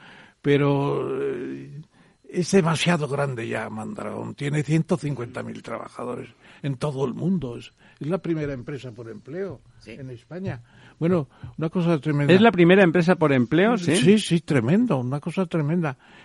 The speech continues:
Speaker 1: Y en, yo he ido varias veces allí a hablar con ellos, es muy interesante,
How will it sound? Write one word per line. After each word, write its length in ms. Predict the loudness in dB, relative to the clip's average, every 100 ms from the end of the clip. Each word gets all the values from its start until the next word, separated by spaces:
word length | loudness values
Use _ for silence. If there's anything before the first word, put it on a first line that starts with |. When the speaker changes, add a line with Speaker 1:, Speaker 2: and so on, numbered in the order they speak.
| -4
Speaker 1:
Y 120 | -2
en, 180 | -2 -4 -12 -20 -4
yo 140 | 0
he 60 | 0
ido 340 | 2 2 4
varias 340 | 4 4 2 0
veces 340 | -2 -2 -4
allí 340 | -4 -2 -2 -4
a 40 |
hablar 300 | -4 -6 -6
con 180 | -8 -6
ellos, 260 | -6 -6 -8 -14 -20 _ _ -12
es 120 | -8
muy 140 | -4 -4
interesante, 720 | -4 -4 -6 -6 -6 -6 -8